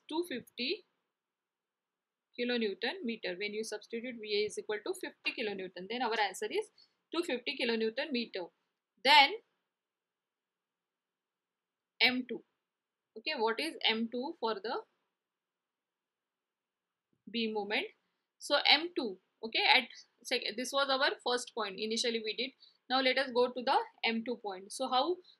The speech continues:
how we will consider the moment here? That is fifty into, when we consider this vertical,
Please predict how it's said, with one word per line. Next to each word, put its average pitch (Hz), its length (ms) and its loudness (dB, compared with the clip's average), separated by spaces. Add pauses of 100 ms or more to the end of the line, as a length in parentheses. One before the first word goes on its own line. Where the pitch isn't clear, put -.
(140)
how 277 120 6
we 320 100 2
will 311 160 2
consider 285 360 0
the 285 100 2
moment 277 380 2
here? 320 260 4 (120)
That 220 200 2
is 277 360 2 (440)
fifty 294 420 2
into, 294 320 2 (1500)
when 247 200 0
we 285 100 -6
consider 262 400 2
this 269 260 -2
vertical, 247 480 0